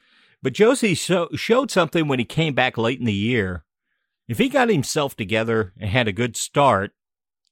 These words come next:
and forced his way into this roster, I got a feeling by the time they got to World Camp, with what Jozy can bring, he might force himself being brought into camp as that late sub.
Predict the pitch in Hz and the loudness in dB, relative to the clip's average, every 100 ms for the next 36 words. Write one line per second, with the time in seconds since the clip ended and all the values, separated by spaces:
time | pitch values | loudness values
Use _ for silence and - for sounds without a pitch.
0 | _ _ _ 110 95 - 202 226 - 156 | _ _ _ -8 -4 0 2 2 2 0
1 | 107 123 139 123 107 101 92 104 139 165 | 0 -2 0 -2 -4 -6 -6 -2 -2 -2
2 | - 98 82 - _ - - 294 190 - | -6 -8 -8 -12 _ -8 -2 0 -2 0
3 | 208 190 156 135 135 117 139 139 117 120 | 0 2 0 0 -2 -2 -2 0 -2 -4
4 | 113 104 113 143 - 113 98 101 - _ | -4 -4 -2 -2 -2 -4 -2 -4 -10 _
5 | _ _ _ _ _ 120 107 120 139 - | _ _ _ _ _ -2 2 2 2 2
6 | 139 170 156 156 117 104 113 139 135 101 | 4 4 2 -2 -2 -2 2 2 2 -2
7 | 95 78 _ _ _ _ _ _ _ _ | -4 -8 _ _ _ _ _ _ _ _
8 | - 277 262 226 156 - 202 233 - 185 | 2 4 4 2 -2 -2 0 0 0 -2
9 | 131 - 139 117 113 127 151 139 117 139 | -2 -2 0 0 0 0 0 0 2 2
10 | 143 147 214 165 - 113 98 98 - _ | 2 2 2 0 0 -2 -2 -4 -10 _
11 | _ _ _ _ _ 123 113 127 113 104 | _ _ _ _ _ 0 0 0 -2 0
12 | 113 101 - 156 127 98 101 | -2 -2 -4 0 0 0 -4